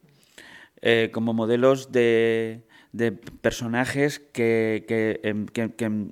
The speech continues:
que van contra su propio tiempo. Entonces, pues, a, a, a partir de ahí, a partir de ahí se, se, se generan diálogos con el presente, como tú dices,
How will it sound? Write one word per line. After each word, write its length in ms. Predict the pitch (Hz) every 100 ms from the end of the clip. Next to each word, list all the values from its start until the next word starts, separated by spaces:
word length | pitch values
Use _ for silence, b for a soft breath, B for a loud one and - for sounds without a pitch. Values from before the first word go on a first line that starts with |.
| -
que 100 | - 110
van 160 | 127
contra 260 | 151 143 117
su 180 | - 98
propio 320 | 117 120 107
tiempo. 480 | 117 120 - 107 - _ _ b b b b b b b b
Entonces, 440 | - 104 120 139 139
pues, 220 | 127 123
a, 240 | 123 120 113
a, 200 | 113 113 113
a 120 | 113
partir 320 | 117 110 127
de 120 | 123 127
ahí, 420 | 135 143 160 156 B B B
a 100 | -
partir 340 | 127 117 127 127
de 80 | 127
ahí 360 | 139 147 156 -
se, 560 | - 123 117 113 113 113 110 101 -
se, 320 | - 117 110
se 180 | - 120
generan 420 | 123 120 127 139
diálogos 440 | 135 135 139 135 -
con 120 | 123
el 80 | 110
presente, 560 | - - 117 107 113 107
como 180 | - 117
tú 120 | 117
dices, 420 | 113 120 170 175